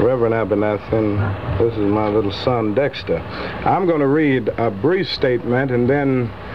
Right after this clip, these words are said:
uh, you may feel free to ask me or any of the, uh, others, uh, whatever questions you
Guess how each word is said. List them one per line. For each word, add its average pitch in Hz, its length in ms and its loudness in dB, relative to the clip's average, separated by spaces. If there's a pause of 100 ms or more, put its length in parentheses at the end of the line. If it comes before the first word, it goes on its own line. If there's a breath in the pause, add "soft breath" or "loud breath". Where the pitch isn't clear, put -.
(280 loud breath)
uh, 113 220 2
you 123 200 4
may 123 240 2 (120)
feel 120 200 2 (120)
free 120 180 2
to 107 100 0
ask 117 600 0
me 135 460 4
or 110 240 2
any 127 340 2
of 113 240 2
the, 107 320 0 (580 loud breath)
uh, 95 40 0
others, 120 600 2 (160)
uh, 107 140 2
whatever 117 400 2
questions 107 800 0
you 104 340 2